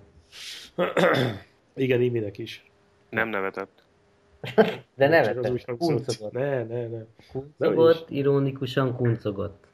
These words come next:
Speaker 1: Hát én azt sajnálom ebben az egészben, illetve az egy kicsit olyan visszás ezzel a helyzetben, hogy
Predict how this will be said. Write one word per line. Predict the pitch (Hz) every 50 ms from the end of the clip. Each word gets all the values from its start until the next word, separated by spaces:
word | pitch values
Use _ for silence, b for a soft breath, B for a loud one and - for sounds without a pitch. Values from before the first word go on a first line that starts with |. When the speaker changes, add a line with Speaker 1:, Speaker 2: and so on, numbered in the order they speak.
| _ _ _ _ _ _ _ -
Speaker 1:
Hát | - 95 170 156 143 139 -
én | 151 143 147 139
azt | 147 151 160 165 139 -
sajnálom | - - 123 120 120 120 117 120
ebben | 120 117 117 123
az | 120 117 117
egészben, | 120 117 117 117 113 117 120 117 123 127 _ -
illetve | 123 120 117 113 - 127 127 131 -
az | 139 127 120
egy | 117 110
kicsit | - - 123 - 117 -
olyan | 120 113 113 117 - - - - - - - - - - - _
visszás | 117 117 117 - 120 113 110 -
ezzel | 120 113 120 117
a | 113
helyzetben, | 113 117 117 117 127 127 123 120 127 123 120
hogy | 117 120 120 113 113 -